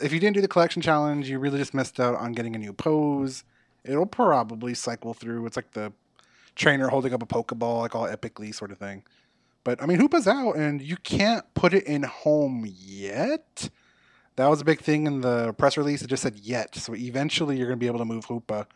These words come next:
from Go to Pokemon Home if that's what you wanna do. Which I, I, I think we're probably gonna have more st-, uh, probably something with Hoopa Unbound maybe when we get to, like, November-ish.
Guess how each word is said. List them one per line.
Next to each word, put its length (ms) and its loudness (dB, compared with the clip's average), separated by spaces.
from 640 -2
Go 640 4
to 120 -12
Pokemon 380 -4
Home 500 4
if 120 -6
that's 160 -2
what 140 -12
you 80 -8
wanna 240 -8
do. 680 -6
Which 580 -8
I, 80 2
I, 320 4
I 40 4
think 320 0
we're 160 4
probably 640 6
gonna 140 -2
have 220 -2
more 240 0
st-, 220 -8
uh, 60 -2
probably 260 4
something 200 -2
with 120 -4
Hoopa 240 -2
Unbound 680 -4
maybe 360 -8
when 100 -6
we 60 -6
get 180 -8
to, 80 -10
like, 160 -8
November-ish. 800 -6